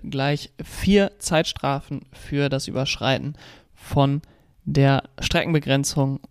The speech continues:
ähm, und dem Vorteilziehen daraus. Und dazu möchte ich was Grundsätzliches sagen, denn die Rennleitung und die Stewards, die waren zu Anfang der Saison sehr klar, haben eine sehr klare Aussage getroffen, die weiße Linie ist die Grenze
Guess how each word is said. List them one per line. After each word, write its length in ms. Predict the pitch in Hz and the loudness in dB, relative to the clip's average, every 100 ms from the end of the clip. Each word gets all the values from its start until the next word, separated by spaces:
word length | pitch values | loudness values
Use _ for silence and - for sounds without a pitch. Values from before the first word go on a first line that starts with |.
| - - | -20 -12
ähm, 200 | 135 135 | -8 -6
und 260 | 131 143 - | -6 -6 -10
dem 380 | 156 131 127 135 - _ - - | -4 -2 -2 -6 -14 _ -20 -8
Vorteilziehen 680 | - 196 156 127 - 127 127 | 2 4 4 2 0 -2 0
daraus. 420 | 123 - 139 170 | 0 4 4 4
Und 300 | 135 151 - _ _ _ | 0 -2 -6 _ _ _
dazu 440 | 160 147 151 - 165 | -6 0 0 0 -4
möchte 300 | 156 - 156 | -4 -4 -2
ich 180 | 160 - | -2 -4
was 220 | 143 123 | -6 -6
Grundsätzliches 680 | - 214 226 - 139 143 | -4 -2 -2 -6 -8 -8
sagen, 340 | 147 123 151 151 | -6 -4 -4 -2
denn 460 | 147 160 160 156 | 0 0 -2 -4
die 200 | 185 156 | 0 2
Rennleitung 580 | 151 151 202 185 175 170 | 4 4 4 4 0 -4
und 160 | 151 147 | -8 -8
die 80 | 143 | -8
Stewards, 480 | - 156 151 - | -6 -4 -4 -6
die 160 | - 139 | -6 -4
waren 260 | 135 139 147 - - - | -2 -2 -4 -10 -20 -20
zu 140 | - 131 | -4 2
Anfang 300 | 156 175 151 | 2 2 2
der 140 | 139 | 2
Saison 380 | 135 135 127 131 | 0 -2 0 0
sehr 240 | 131 143 | 2 2
klar, 380 | 156 - 135 135 | 2 0 2 4
haben 140 | 135 127 | 2 0
eine 160 | 131 | 0
sehr 200 | 127 156 | 2 2
klare 320 | - 147 143 | 2 0 2
Aussage 400 | 98 104 120 123 | 2 2 2 0
getroffen, 560 | 120 - - 131 - 131 - - - | -2 -8 -4 -4 -4 -6 -8 -20 -12
die 100 | - | -2
weiße 320 | 127 143 - | 2 4 4
Linie 380 | 139 123 131 131 | 0 2 2 2
ist 160 | 117 - | 0 -6
die 60 | |
Grenze 580 | - 127 147 - 156 151 | -4 2 2 2 -2 -4